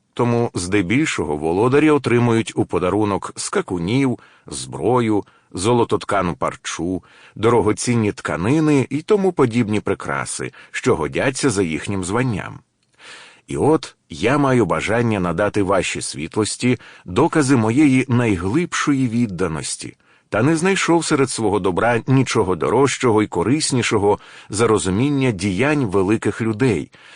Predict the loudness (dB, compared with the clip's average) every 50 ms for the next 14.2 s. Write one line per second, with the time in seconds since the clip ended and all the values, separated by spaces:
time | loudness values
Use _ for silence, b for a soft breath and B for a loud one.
0 | B B 0 0 0 2 0 0 -2 -2 -2 -2 0 0 0 0 -2 -2 -2 -2
1 | -2 -2 0 0 0 2 2 0 0 -2 -6 -6 -4 -4 -2 -2 0 0 2 2
2 | 2 0 0 -2 -2 -2 -2 -2 -2 0 0 2 2 2 0 0 -2 -2 -2 -2
3 | -4 -6 B B B B B -2 0 0 0 -2 -6 -4 -4 -2 -2 -2 -4 -4
4 | -4 -6 -6 -8 -10 -8 -4 -2 -2 0 0 0 0 0 -2 -4 B B B B
5 | B -6 -2 0 0 0 0 -2 -4 -4 -2 -2 0 0 0 0 2 2 2 2
6 | 2 0 -2 -2 -2 -4 -4 -4 -4 -2 -2 -4 -4 -6 -8 -10 -10 -8 -6 -6
7 | -6 -8 -10 -14 -16 -18 -20 -20 -20 -20 _ _ _ _ _ _ _ _ B B
8 | B B B B B B B -10 -4 0 0 2 2 2 2 0 0 0 2 2
9 | 2 2 4 4 4 4 2 2 2 0 0 0 2 0 0 0 -2 -2 0 0
10 | 2 2 2 2 0 -2 -2 0 2 2 2 2 0 0 0 0 0 0 -2 -2
11 | -4 -4 -2 0 2 2 2 0 -2 -6 -6 -6 -4 -4 -2 -2 -4 -6 B B
12 | B B B B -4 -2 -2 0 2 2 2 2 2 2 2 0 0 -2 0 2
13 | 2 2 4 4 2 2 2 0 0 -2 -2 0 0 0 0 0 -2 -4 -6 -6
14 | -6 -6 B